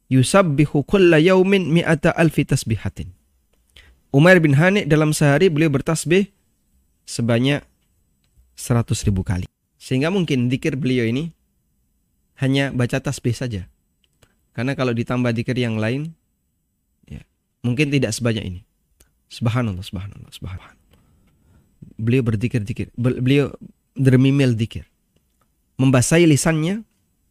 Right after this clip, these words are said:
dengan mengucapkan subhanallah, subhanallah sebanyak seratus ribu kali. Kalaupun kita tidak bisa seperti mereka, ya minimal kita gunakan lisan kita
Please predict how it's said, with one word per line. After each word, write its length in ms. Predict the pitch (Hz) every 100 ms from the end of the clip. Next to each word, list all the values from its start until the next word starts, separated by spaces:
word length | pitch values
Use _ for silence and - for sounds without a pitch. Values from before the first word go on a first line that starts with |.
| _ _
dengan 400 | 131 135 135 135 117
mengucapkan 520 | 131 127 131 - 107
subhanallah, 560 | - 113 117 110 104 95
subhanallah 480 | - 98 98 -
sebanyak 500 | - - 107 113 120 -
seratus 600 | - 117 120 - 127 -
ribu 240 | 107 92
kali. 240 | - 78 - _ _ _ _ _
Kalaupun 340 | 110 113 120
kita 220 | 107 113 110
tidak 240 | 113 95
bisa 440 | 92 98 - 95 90 95 101
seperti 420 | - 101 - -
mereka, 540 | 107 98 90 113 120 113 _ _ _ _ _ _ _ _ _ _
ya 160 | 107
minimal 640 | 104 104 110 113 113 110 101 -
kita 240 | 117 117
gunakan 360 | 104 104 104 101
lisan 320 | 101 101 98 92
kita 400 | 98 - 90